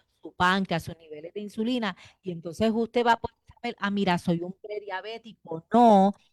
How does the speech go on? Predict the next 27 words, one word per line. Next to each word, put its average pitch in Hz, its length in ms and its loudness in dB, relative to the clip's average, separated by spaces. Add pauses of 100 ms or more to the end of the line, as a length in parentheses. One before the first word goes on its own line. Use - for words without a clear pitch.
(380)
¿qué 196 120 -12
cosas 220 380 2
tengo 202 300 0
que 226 80 -2
hacer 220 260 -4
para 277 260 0
no 165 160 2
llegar 180 440 2
a 220 160 -4
ser 165 260 -12
diabético?". 160 680 -8 (280)
Así 185 260 -8
que 269 100 -2
esa 247 180 0
hemo-, 233 220 4
esa 214 260 -2
prueba 214 260 -2
se 233 120 -12
llama 208 200 -12
hemoglobina 190 580 -12
glicosilada. 220 640 -4
Nosotros 208 480 -4
la 202 140 0
hacemos 190 440 -4
en 202 100 -4
nuestro 185 320 -4
laboratorio 214 640 2